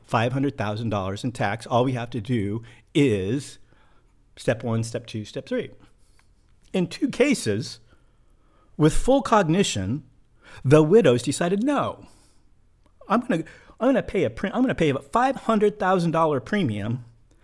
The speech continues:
to not be inconvenienced." Well, that's perfectly fine because you have made a well-informed decision in which you analyzed your family, the hoops you had to go through, and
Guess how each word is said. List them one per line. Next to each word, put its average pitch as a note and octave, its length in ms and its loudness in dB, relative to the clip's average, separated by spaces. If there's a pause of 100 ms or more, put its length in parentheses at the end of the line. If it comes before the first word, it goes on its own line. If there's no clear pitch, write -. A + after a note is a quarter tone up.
(240)
to E3+ 160 0
not D#3+ 500 4
be D3+ 120 -2
inconvenienced." D3+ 1160 0 (840)
Well, D4+ 140 2
that's A3 260 0
perfectly A3 460 -4
fine F3+ 360 -2
because A#2+ 360 -4
you F3+ 240 0
have D#3+ 300 -2
made D#3 380 -2
a B2 80 2
well-informed C#3 920 0
decision A#2 760 -2 (800)
in G3+ 340 6
which - 560 -2 (800)
you D#3 320 8
analyzed E3+ 580 2
your C3 160 2
family, C#3+ 800 0
the B2 140 0
hoops C#3 260 2
you D#3 60 0
had C#3 100 -2
to B2 60 -8
go B2+ 160 2
through, B2+ 340 -4 (640)
and B2 460 2